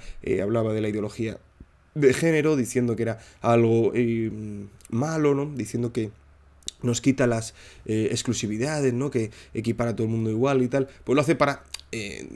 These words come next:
para seguir confundiendo, ¿no? Para que haya sacerdotes que quieran hacer la cuadratura del círculo y cuando se tratan de afrontar los problemas que hay en la iglesia, ¿eh? Pues estén diciendo: "Sí, amén, amén Francisco", ¿no? Y este amén Francisco es terriblemente pertinaz,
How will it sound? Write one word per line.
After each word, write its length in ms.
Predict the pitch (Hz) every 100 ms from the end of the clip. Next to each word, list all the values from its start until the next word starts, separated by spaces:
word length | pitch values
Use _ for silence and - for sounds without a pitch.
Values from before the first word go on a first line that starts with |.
| - -
para 160 | - 110
seguir 240 | 113 143
confundiendo, 580 | 165 190 190 147 170 127
¿no? 120 | 120
Para 240 | 131 107 98
que 160 | 113
haya 200 | 156 175
sacerdotes 520 | 165 165 170 160 160 -
que 100 | 107
quieran 240 | 127 143
hacer 180 | 143 160
la 140 | 139
cuadratura 480 | 117 95 73 113 131
del 120 | 143
círculo 420 | 143 170 131 131 - - -
y 80 | 127
cuando 240 | 123 113
se 140 | 110 107
tratan 320 | 147 147 156
de 60 |
afrontar 380 | 151 151 139 123
los 120 | 110
problemas 320 | - 117 123 123
que 80 |
hay 80 | 127
en 80 | 131
la 60 | 131
iglesia, 440 | 143 143 117 127 - - - -
¿eh? 240 | 120 151
Pues 160 | 127 104
estén 400 | 98 - 139 147 - -
diciendo: 340 | 98 101 127 127
"Sí, 300 | - 156 143
amén, 300 | 117 143 147
amén 260 | 123 170 135
Francisco", 540 | 104 101 - - 101
¿no? 140 | 139 - - -
Y 60 |
este 220 | 160 208 190
amén 200 | 185 175
Francisco 600 | 175 151 180 - 147 135
es 240 | 131 - -
terriblemente 560 | 123 117 147 160 151 135
pertinaz, 560 | 117 110 120 160 156